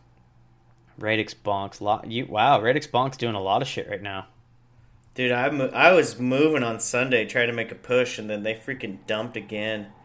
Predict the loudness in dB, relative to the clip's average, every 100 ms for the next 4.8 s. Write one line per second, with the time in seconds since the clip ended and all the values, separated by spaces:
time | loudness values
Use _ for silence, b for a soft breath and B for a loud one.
0 | B B B B -4 -2 -2 -4 -6 -6
1 | -4 -2 0 0 -2 0 2 2 0 -8
2 | -10 -10 -10 -8 -8 -6 -8 -10 -18 -20
3 | -20 -20 -20 -18 -12 -8 -8 -8 8 10
4 | 10 10 8 8 6 2 2